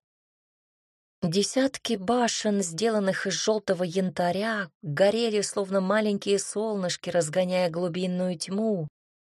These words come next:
Многочисленные дома были выстроены из кораллов, зеленоватых полупрозрачных камушков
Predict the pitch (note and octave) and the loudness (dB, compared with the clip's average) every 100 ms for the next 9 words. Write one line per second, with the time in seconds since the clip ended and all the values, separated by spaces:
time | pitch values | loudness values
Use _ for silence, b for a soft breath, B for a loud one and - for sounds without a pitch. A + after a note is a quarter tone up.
0 | _ E3 E3+ G3+ A3+ G#3 G#3+ G#3 G3+ G#3+ | _ 2 4 4 2 0 2 4 6 6
1 | G#3 A#3 G3+ F#3+ F3+ G#3 - G3 G3 G3 | 6 4 2 2 2 2 2 0 2 0
2 | F#3+ - - F3 D#3+ F3 A3 - - _ | -4 -4 -2 0 0 0 -4 -8 -18 _
3 | _ _ - D#3 F3+ F#3+ F3 G3+ A3 G3+ | _ _ -6 -2 2 2 4 2 2 -2
4 | - F3+ E3 G3 F3+ G3 G3 - E3 - | -4 -2 0 2 4 4 4 2 -6 -4
5 | - D#3+ D#3+ F#3 - A#3+ | 0 0 0 -4 0 -2